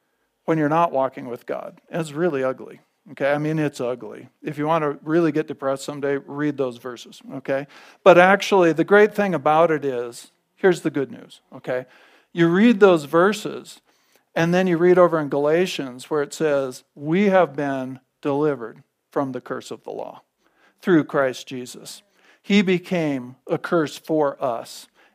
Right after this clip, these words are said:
and we are set free from it. So you can actually get very happy going through those curses saying,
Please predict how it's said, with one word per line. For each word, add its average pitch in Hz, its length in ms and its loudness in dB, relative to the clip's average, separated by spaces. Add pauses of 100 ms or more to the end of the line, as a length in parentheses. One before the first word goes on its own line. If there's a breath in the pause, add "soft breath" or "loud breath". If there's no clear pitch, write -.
and 143 240 -2
we 147 180 2
are 127 140 2
set 127 320 -6
free 165 180 0
from 147 180 -8
it. 143 60 -16
So 190 140 4
you 208 180 4
can 202 180 -2
actually 160 580 -2
get 156 180 -6
very 147 300 0
happy 180 500 -2
going 156 360 0
through 165 160 0
those 135 200 -2
curses 156 440 -4
saying, 127 360 -10